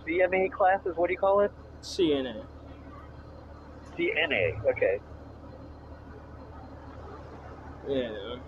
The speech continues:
Speaker 1: Yeah.
Speaker 2: just gotta work these last couple weeks and then, like, see when the C N A classes start, like,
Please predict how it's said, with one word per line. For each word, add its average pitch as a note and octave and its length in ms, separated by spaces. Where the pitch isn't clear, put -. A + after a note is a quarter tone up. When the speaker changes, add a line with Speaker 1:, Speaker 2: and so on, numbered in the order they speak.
Speaker 1:
Yeah. A#2+ 60
Speaker 2:
just C3 240
gotta C3+ 240
work D3 320
these D3+ 200
last D3 360
couple D3 340
weeks D3 300
and C3 180
then, C#3 380
like, B2 260
see C#3+ 320
when C#3 220
the B2+ 160
C D3 240
N C#3 100
A C#3 160
classes C3+ 540
start, C3+ 520
like, A#2 220